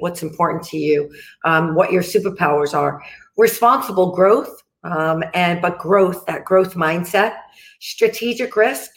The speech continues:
right? Calculated risk, um, being comfortable with change,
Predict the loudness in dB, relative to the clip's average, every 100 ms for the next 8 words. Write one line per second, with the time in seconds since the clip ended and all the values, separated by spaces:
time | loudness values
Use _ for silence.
0 | _ -4 -2 -2 -2 -2 0 0 2 2
1 | 0 0 0 -2 -10 -20 _ -4 0 0
2 | -2 -6 -14 -16 -4 0 0 0 -2 -2
3 | -4 -2 0 -2 -4 -2 -2 -2 -8 -20